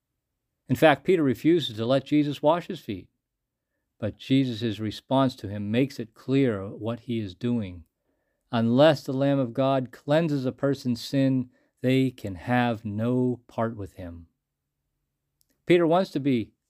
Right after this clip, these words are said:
a part of Christ. So he repl-, replies, "Don't just stop at my feet, but wash my entire body." Jesus informs Peter that he only needs his feet cleansed.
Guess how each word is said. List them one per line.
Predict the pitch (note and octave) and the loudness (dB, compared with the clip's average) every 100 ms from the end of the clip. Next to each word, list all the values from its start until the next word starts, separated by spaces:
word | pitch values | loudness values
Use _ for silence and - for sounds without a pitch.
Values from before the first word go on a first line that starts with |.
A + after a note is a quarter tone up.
| _ | _
a | - | -16
part | - B2 A2 | -2 -2 -2
of | G2 - | -6 -14
Christ. | - F#2+ F2 - - _ _ - - | -8 -6 -8 -16 -20 _ _ -20 -8
So | - D#3 | 4 6
he | C#3 | 6
repl-, | D3+ C#3 C3 B2 - D#3+ | 4 2 -2 -6 -8 -4
replies, | C#3 C3+ - D3+ D3+ D#3 B2 | 0 -2 2 4 6 4 2
"Don't | A#2 D3 E3+ G3 C#3+ | 4 8 8 6 -2
just | D#3+ D#3+ - | -2 -2 -4
stop | - D#3 D#3 D3+ | 0 2 2 -2
at | D3 | -4
my | C#3+ | -6
feet, | C3+ D#3 E3 D3 | -2 2 0 0
but | D3 | -2
wash | C3+ C3+ D3+ D#3 D3+ - | 0 4 6 6 2 -2
my | D3+ D3 | -2 -2
entire | D3+ D3 - C#3 D3 D3+ D3+ D3 C#3+ _ _ | -2 -4 -8 -8 -2 0 0 -2 -6 _ _
body." | B2 B2 A#2+ G2+ F2 E2+ _ _ _ _ _ _ _ _ _ _ _ _ _ _ _ _ _ _ _ _ _ _ _ _ _ _ _ _ _ | 0 2 0 -4 -10 -14 _ _ _ _ _ _ _ _ _ _ _ _ _ _ _ _ _ _ _ _ _ _ _ _ _ _ _ _ _
Jesus | D3 D3 A#2+ A#2+ - | 4 4 4 -4 -2
informs | A2+ - C3 B2 A2 | -4 0 2 2 0
Peter | _ B2+ A#2+ A2 | _ -2 0 -2
that | G#2+ G2+ | -4 -2
he | B2+ C3 | 2 4
only | B2 C3 | 4 4
needs | A#2 A#2+ B2 A#2 | 4 2 2 0
his | B2 - | -4 -4
feet | - A2 - | -6 -6 -8
cleansed. | - F2+ F2 F2 - _ | -16 -14 -14 -18 -20 _